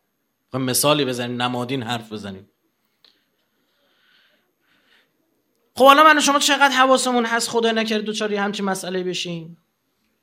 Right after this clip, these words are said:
چقدر مراقبیم دوچار همچین مسئله نشیم؟ قرآن صراحتاً می‌فرماد: «ام یحسدون الناس علی ما آتاهم الله من فضله، فقد آتینا آل ابراهیم الکتاب و الحکمة و آتیناهم ملکا عظیما.»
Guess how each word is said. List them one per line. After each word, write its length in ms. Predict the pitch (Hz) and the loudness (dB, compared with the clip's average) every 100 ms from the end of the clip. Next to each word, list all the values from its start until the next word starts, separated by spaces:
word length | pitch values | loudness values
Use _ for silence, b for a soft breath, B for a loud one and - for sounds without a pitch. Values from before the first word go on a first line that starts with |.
| _ _ _ _ _ _ _ _ b b b | _ _ _ _ _ _ _ _ b b b
چقدر 320 | - 269 294 | 4 8 10
مراقبیم 720 | 269 262 254 247 247 254 240 | 10 10 12 12 10 8 6
دوچار 260 | 233 233 226 | 4 2 2
همچین 260 | 220 220 214 | 2 2 -2
مسئله 420 | 208 208 202 196 | -4 -6 -8 -8
نشیم؟ 560 | 190 190 185 175 - _ _ _ _ _ _ _ _ _ _ _ _ _ _ _ _ _ _ _ _ _ _ _ _ _ _ _ _ _ _ _ _ | -10 -12 -14 -16 -20 _ _ _ _ _ _ _ _ _ _ _ _ _ _ _ _ _ _ _ _ _ _ _ _ _ _ _ _ _ _ _ _
قرآن 340 | 262 277 302 | 10 12 10
صراحتاً 580 | 294 269 262 247 254 294 | 8 6 8 8 8 6
می‌فرماد: 480 | 302 254 240 247 254 | 6 4 4 6 4
«ام 160 | 240 247 | 4 4
یحسدون 500 | 220 - 240 302 285 | 2 2 2 4 4
الناس 360 | 254 240 233 | 6 6 8
علی 220 | 254 247 | 6 8
ما 120 | 233 220 | 6 4
آتاهم 480 | 214 233 240 233 | 4 6 6 6
الله 240 | 220 220 233 | 4 4 4
من 180 | 220 190 | 2 -2
فضله، 400 | 180 160 156 127 | -4 -4 -8 -8
فقد 280 | 170 202 | -2 0
آتینا 460 | 196 190 214 220 185 | 0 -2 -2 0 -2
آل 180 | 170 175 | -2 -4
ابراهیم 360 | 170 170 175 | -2 -4 -4
الکتاب 400 | 175 156 165 175 | -4 -6 -4 -2
و 20 | 165 | -2
الحکمة 400 | 143 156 151 185 | -4 -6 -4 -2
و 40 | |
آتیناهم 460 | 165 165 160 170 165 | -2 -4 -4 -4 -4
ملکا 240 | 151 143 | -8 -10
عظیما.» 260 | 127 110 | -14 -18